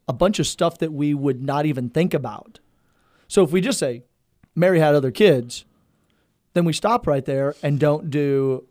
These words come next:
the etymology of the words. We don't ask questions about the culture. We don't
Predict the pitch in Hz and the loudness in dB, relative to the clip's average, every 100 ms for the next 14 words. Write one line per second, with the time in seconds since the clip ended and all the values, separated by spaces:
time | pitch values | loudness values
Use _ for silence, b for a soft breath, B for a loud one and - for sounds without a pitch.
0 | - 135 - 151 139 139 135 123 131 117 | -10 -8 -2 -2 -2 -2 -2 -2 -4 -4
1 | 123 131 127 123 - - - _ _ _ | -4 -2 -4 -8 -14 -18 -18 _ _ _
2 | - 156 160 151 160 160 151 - - 156 | -2 2 2 2 -2 -4 -6 -4 0 0
3 | - 156 139 131 - - - 156 - - | -2 -4 -2 -2 -6 -10 -2 -2 -2 -10
4 | - - - b b 175 185 | -14 -18 -20 b b 4 4